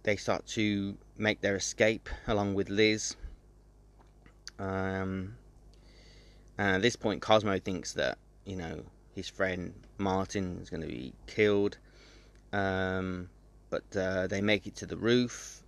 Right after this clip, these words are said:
Um, Martin communicates with the van, um, where, um, Mother and Kreese and Whistler are,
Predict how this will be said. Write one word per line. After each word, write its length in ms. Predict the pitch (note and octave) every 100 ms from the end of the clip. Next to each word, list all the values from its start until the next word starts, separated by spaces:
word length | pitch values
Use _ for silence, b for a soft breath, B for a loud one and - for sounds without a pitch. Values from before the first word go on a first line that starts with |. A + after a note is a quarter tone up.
| -
Um, 500 | F#2 F2+ F2+ F2 F#2 - - -
Martin 420 | G#2+ G2 F#2 G#2 F#2
communicates 540 | A2 G2+ F#2+ D#2+ -
with 180 | F#2 - B B B B
the 100 | -
van, 440 | F#2+ G#2 G2+ G#2 G#2+ - b b b b -
um, 640 | G2+ G2 F#2+ F#2+ F#2 F#2 G#2 - - - -
where, 260 | G2+ F#2 F#2 -
um, 420 | G2 F#2 F#2 F2+ - - - - -
Mother 480 | G#2+ G#2+ G2 G2+ F#2+
and 140 | E2
Kreese 680 | - G#2+ G#2 G2 - - - - - G2+
and 240 | F#2+ F#2
Whistler 460 | G2+ - - G#2+ G#2
are, 240 | G#2